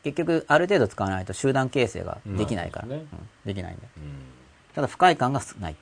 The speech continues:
Speaker 2: うん。
Speaker 1: 場合によっては、属していることに対して快感がある。
Speaker 2: うん。
Speaker 1: うん。そうすると積極的に属しますよね。
Speaker 2: うん。
Speaker 1: だから、属していることに快感がある組織を作れるかどうかっていうのが、もう、もう大事になり始めると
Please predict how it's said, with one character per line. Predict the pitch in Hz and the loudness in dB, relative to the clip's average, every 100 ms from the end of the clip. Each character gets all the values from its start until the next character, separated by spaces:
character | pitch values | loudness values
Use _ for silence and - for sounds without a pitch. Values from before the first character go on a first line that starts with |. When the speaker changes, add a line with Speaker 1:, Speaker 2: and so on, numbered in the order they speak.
| _ - | _ -16
Speaker 2:
う | |
ん。 | 82 73 69 - - | -12 -12 -14 -16 -2
Speaker 1:
場 | 143 | 2
合 | 160 | 4
に | |
よ | 165 | 2
っ | |
て | - | 2
は、 | 165 110 | 4 4
属 | 107 143 | 4 0
し | - | 0
て | |
い | 101 | -2
る | 95 | -2
こ | 95 | -6
と | 95 | -6
に | 90 | -6
対 | 95 98 | -6 -6
し | - | -4
て | 113 | -4
快 | 113 101 | -2 -2
感 | 98 92 | -2 -4
が | 85 | -8
あ | |
る。 | - _ _ _ - | -12 _ _ _ -12
Speaker 2:
う | 113 | -8
ん。 | |
Speaker 1:
う | |
ん。 | 87 73 64 - - - _ _ _ - | -8 -10 -14 -18 -16 -18 _ _ _ -6
そ | |
う | 143 | -4
す | |
る | |
と | 151 | -4
積 | 143 135 | -4 -2
極 | 151 139 | -2 -2
的 | 139 127 | -2 -2
に | 110 | 0
属 | 110 - | -4 -4
し | 101 | -8
ま | 92 | -8
す | |
よ | - | -12
ね。 | 101 | -16
Speaker 2:
う | 80 | -14
ん。 | 78 73 - - | -14 -14 -16 -8
Speaker 1:
だ | |
か | 120 | 0
ら、 | 117 | 0
属 | 113 143 240 | 0 0 -2
し | |
て | - | 0
い | 175 | 0
る | |
こ | 139 | 0
と | 139 | 0
に | 123 | -2
快 | - 139 143 | 0 0 0
感 | 143 143 | 2 4
が | |
あ | 131 | 4
る | 98 | 4
組 | 98 | -2
織 | - 92 | -4 -8
を | 87 | -8
作 | - 95 | -4 -2
れ | 92 | -2
る | - | -2
か | 85 | -6
ど | 85 | -6
う | 82 | -6
か | 87 | -10
っ | |
て | - 110 | -10 -8
い | |
う | 110 | -4
の | |
が、 | 175 220 104 _ _ _ - | 0 2 0 _ _ _ -4
も | 240 135 160 | 2 2 2
う、 | |
も | 240 | 2
う | 117 | 4
大 | 123 147 | 4 4
事 | 151 | 2
に | |
な | 139 | 0
り | 151 | 0
始 | 156 160 175 | -2 0 2
め | 104 | 0
る | |
と | - | 0